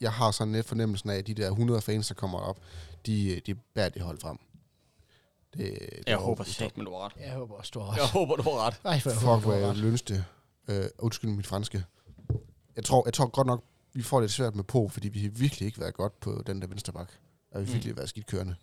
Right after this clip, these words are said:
Speaker 2: Mm.
Speaker 1: Han, så han scorer seks mål. Øh, rene mål. Han scorer jo ikke strafkast, jo. Så har jeg sådan lidt et, et håb. Det her, det, det er virkelig bare et håb, og, og ikke, ikke, det er nok mere med hjertet end med hjernen.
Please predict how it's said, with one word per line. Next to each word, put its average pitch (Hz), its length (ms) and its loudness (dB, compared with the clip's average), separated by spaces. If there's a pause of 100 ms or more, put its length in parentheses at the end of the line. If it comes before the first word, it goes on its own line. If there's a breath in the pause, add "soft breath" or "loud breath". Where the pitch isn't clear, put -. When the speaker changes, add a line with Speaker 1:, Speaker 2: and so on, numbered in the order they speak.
(240)
Speaker 2:
Mm. 113 180 -6 (380)
Speaker 1:
Han, 104 160 -4 (140)
så - 140 -4
han 113 120 0
scorer 127 220 -2
seks 123 260 -4
mål. 98 280 -2 (320)
Øh, 104 240 -2 (360)
rene 131 200 6
mål. 107 220 4
Han 92 120 -4
scorer 101 220 -4
jo - 40 -2
ikke - 100 -10
strafkast, 104 440 -6
jo. 87 80 -8 (2000 loud breath)
Så - 160 0
har 120 200 0
jeg 98 160 0
sådan 104 200 -2
lidt 117 120 -2
et, 120 180 -6
et 120 140 -8
håb. - 420 -4
Det 117 40 0
her, 107 60 2
det, - 180 -10
det 123 60 0
er 120 40 0
virkelig 117 320 2
bare 90 120 2
et 101 60 2
håb, 101 400 2
og, 85 320 -2
og 98 340 -8
ikke, 107 240 -10 (260)
ikke, 120 340 -2 (100)
det 135 60 -2
er 123 40 0
nok 120 180 0
mere 123 160 4
med 120 120 4
hjertet 113 420 4
end 110 140 -2
med 101 100 -4
hjernen. 101 500 0